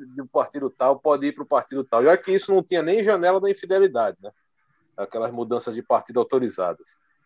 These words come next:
Mas agora você tem um bocado de especulação. Algumas a gente vai comentar no próximo bloco também. Mas essa de Túlio aí, assim, onde ele tiver, se for no P D T, eh,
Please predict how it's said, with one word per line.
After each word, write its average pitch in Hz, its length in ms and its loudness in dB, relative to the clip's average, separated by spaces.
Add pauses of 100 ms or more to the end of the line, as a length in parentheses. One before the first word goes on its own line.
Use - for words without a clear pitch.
(140)
Mas 143 200 -2
agora 185 280 2
você 208 200 -2
tem 214 120 -6
um 220 100 -4
bocado 196 300 2
de - 60 -20
especulação. 196 560 -2
Algumas 151 280 -4
a 165 40 -4
gente 165 120 -8
vai 160 100 -4
comentar 147 340 -8
no 135 80 -8
próximo 131 340 -4
bloco 113 280 -8
também. 117 440 -8 (480)
Mas 123 180 0
essa 147 200 2
de 160 140 0
Túlio 175 320 4
aí, 160 360 2 (120)
assim, 123 260 -10
onde 170 240 4
ele - 120 4
tiver, 131 300 2
se - 120 -6
for 139 180 -2
no 135 80 -2
P 139 180 -2
D 123 120 -4
T, 143 480 -8 (480)
eh, 71 140 -12